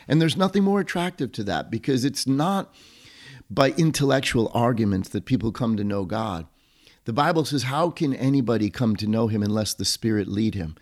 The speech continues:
And it is the Spirit of the living God that reveals himself in that. When the people of God form that temple and God's presence is there, people recognize that the true and living God,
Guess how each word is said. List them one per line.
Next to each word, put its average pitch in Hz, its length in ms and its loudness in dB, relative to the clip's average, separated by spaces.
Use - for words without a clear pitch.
And 127 100 2
it 143 140 4
is 151 160 2
the 131 100 2
Spirit 180 420 2
of 165 60 2
the 151 80 2
living 151 240 2
God 143 220 0
that 127 100 -2
reveals 131 600 2
himself 120 420 -2
in 107 120 -2
that. 95 280 -4
When 131 180 4
the 127 60 2
people 190 420 -2
of 120 140 -2
God 110 420 -2
form 170 440 2
that 147 280 0
temple 120 400 0
and 110 160 -2
God's 131 300 -2
presence 131 560 -2
is 98 140 -4
there, 107 340 2
people 151 300 2
recognize 123 760 2
that 113 180 0
the 117 80 2
true 160 440 4
and 131 140 4
living 127 480 2
God, 80 400 -2